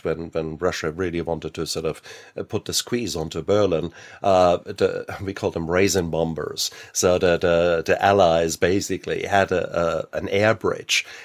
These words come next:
who, who basically fed the German people. And that was, uh, in the immediate aftermath. So things like that, I know, and I was, I always held America in very high esteem.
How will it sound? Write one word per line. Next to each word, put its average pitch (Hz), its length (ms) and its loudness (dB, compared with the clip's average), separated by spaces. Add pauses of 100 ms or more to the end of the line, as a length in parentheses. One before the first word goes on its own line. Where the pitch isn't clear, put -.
who, 117 420 2
who 107 380 -2 (580)
basically 117 400 0
fed - 420 -2 (200)
the 104 100 -2
German 92 400 2
people. - 440 -8 (340)
And 110 140 0
that 123 220 2
was, 104 340 4
uh, 113 60 -2
in 104 320 0
the 95 160 0
immediate 95 340 -2
aftermath. 92 500 0
So - 120 0
things 175 280 -2
like 127 220 4
that, 143 300 0 (320)
I 120 200 4
know, 120 260 8
and 98 100 4
I 117 160 4
was, 113 240 0 (220)
I 113 100 2
always 123 360 0
held 104 380 -2
America 101 580 -4
in 95 140 -6
very 98 200 0
high 95 220 -2
esteem. 101 480 -8